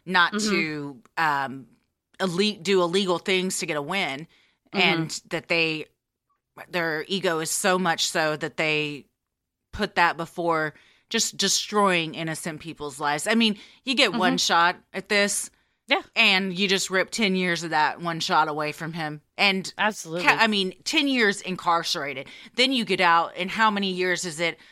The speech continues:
Speaker 1: of healing? Probably
Speaker 2: Mm-hmm.
Speaker 1: forever.
Speaker 2: Emotionally.
Speaker 1: And, yeah, and trauma and, and working through that. So it's not just the time you were behind bars. I mean, you changed this entire person's life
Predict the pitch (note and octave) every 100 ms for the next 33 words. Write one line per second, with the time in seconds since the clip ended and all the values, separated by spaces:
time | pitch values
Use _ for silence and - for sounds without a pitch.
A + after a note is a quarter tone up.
0 | - _ - E3+ - A#3 G3 E3 B2+ -
1 | F#3+ F#3+ E3 E3+ G#3 G3 F#3 F#3 D3 D3
2 | E3+ D#3+ F3+ F#3+ F3+ C#3 G3+ A3+ F#3 D#3
3 | F3 F3 - G3 F#3+ G3+ F3 D#3+ E3+ E3+
4 | - F3 E3+ E3+ F3+ G3 E3 E3 E3 F#3
5 | - A3 A3 B3 D#4+ A#3 G3+ G3 F3+ -
6 | F3+ F3+ E3 D3+ D#3+ D#3 C3+ C#3 F#3+ G3
7 | - E3+ D#3+ D#3+ _ _ F#3+ C#4+ - -
8 | A3+ G#3+ G#3 G3+ G3 - G#3+ G3+ - F#3+
9 | - E3+ E3+ F3 D4